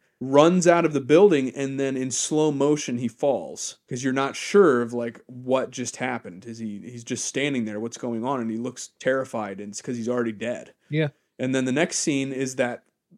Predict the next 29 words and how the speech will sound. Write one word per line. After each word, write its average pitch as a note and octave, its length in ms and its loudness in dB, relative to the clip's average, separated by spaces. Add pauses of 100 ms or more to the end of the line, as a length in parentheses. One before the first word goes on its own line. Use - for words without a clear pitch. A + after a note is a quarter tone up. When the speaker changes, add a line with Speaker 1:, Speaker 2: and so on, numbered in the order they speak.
(160)
Speaker 1:
duel D#3 300 6
between B2 440 -4
Kyuzo, C#3+ 400 0
the C3 80 -2
master B2+ 340 -6
swordsman, D3 480 0
and A#2 160 -2
then A#2 140 -2
the A#2 80 -2
dude B2 340 -2
that A#2 160 -2
was B2 220 -10
disrespecting D3+ 680 -2
him. A#2+ 180 -2 (540)
They C3 120 4
do E3+ 300 2
the D#3+ 80 8
one D#3 300 4
slice, E3+ 800 0 (100)
and, C3+ 180 -4 (100)
and C#3+ 280 -2
they C3 100 2
just B2+ 280 0
hold D#3 300 2
their E3 100 2
spots. D3+ 500 -2
It's B2 120 -16
very A#2 300 -2
anime. G#2+ 400 -6